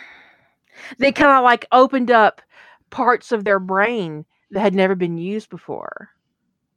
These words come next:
There's a, there's a moment in Just Your, Just One Touch that I wrote recently where, where a s-, a, a spirit animal comes to John and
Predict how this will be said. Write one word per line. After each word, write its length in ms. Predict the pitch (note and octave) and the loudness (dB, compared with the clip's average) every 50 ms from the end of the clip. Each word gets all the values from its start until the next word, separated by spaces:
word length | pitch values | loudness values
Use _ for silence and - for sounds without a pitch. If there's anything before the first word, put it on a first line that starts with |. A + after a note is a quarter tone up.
| _ _ _ _ _ _ - - - - - | _ _ _ _ _ _ -20 -20 -18 -6 0
There's 180 | C4+ C4 D4 | 2 4 4
a, 180 | D4 C#4 C4+ B3+ G#3+ | 4 4 2 2 0
there's 180 | B3+ C#4 C4+ | 0 2 2
a 60 | D4 C#4 | 2 2
moment 440 | C#4 D#4+ F#4 G#4 G4 F#4+ D#4+ - | 4 4 4 4 2 0 -2 -2
in 280 | - A#3+ A#3 A3+ G#3+ G3 | -2 -2 -2 -2 -4 -4
Just 280 | - A#3 A3+ A#3 - - | -2 -2 -2 -2 -2 -10
Your, 140 | A#3 G3 _ - G3+ F#3+ - - _ _ | -12 -12 _ -18 -20 -20 -20 -20 _ _
Just 220 | - A#3 A3+ - - | -2 -2 -2 0 -2
One 160 | A#3 A3 G#3 | -6 -6 -4
Touch 280 | - - G3 G3+ - - | -2 -2 -2 -2 -2 -2
that 120 | A3 G3+ | -2 -2
I 40 | F3+ | 0
wrote 200 | F3 F#3 G3+ - | 0 -2 -2 -4
recently 560 | F3 F3+ F#3 - - - A2+ A3 A3 G#3+ A3+ | -6 -8 -8 -8 -10 -10 -6 -4 -2 -2 -2
where, 340 | A3 G3+ F3+ E3+ E3 D#3+ - - - - - - _ | -2 -2 0 0 -2 -2 -4 -10 -20 -20 -20 -20 _
where 500 | - G3 F#3+ F#3+ F3+ F3 E3+ E3 - - - | -6 0 4 4 6 6 4 2 0 -2 -4
a 140 | - F3+ F#3+ | 0 0 0
s-, 280 | F3+ D#3+ - - _ - - _ - | 0 -2 -6 -18 _ -16 -16 _ -4
a, 240 | - G3+ F3+ F3 - _ _ _ - | -2 -2 -2 -2 -4 _ _ _ -10
a 100 | G#3 G3 | -10 -10
spirit 380 | - - - A3+ A3 A3 - | -8 -4 0 2 2 2 2
animal 360 | - G#3 G#3 G#3+ G#3 G#3 G#3 G3+ | 0 -2 -2 0 0 0 -2 -2
comes 440 | - - - G3+ G3 G3+ G#3+ G#3 - | -4 -4 -2 0 0 0 -2 -6 -8
to 100 | - G#3+ | -10 -8
John 480 | F#3+ - F#3 F3 F3+ F3+ F#3 F#3+ G3 | -4 -2 0 2 2 2 2 0 0
and 140 | G3 F3+ F3+ | -2 -6 -8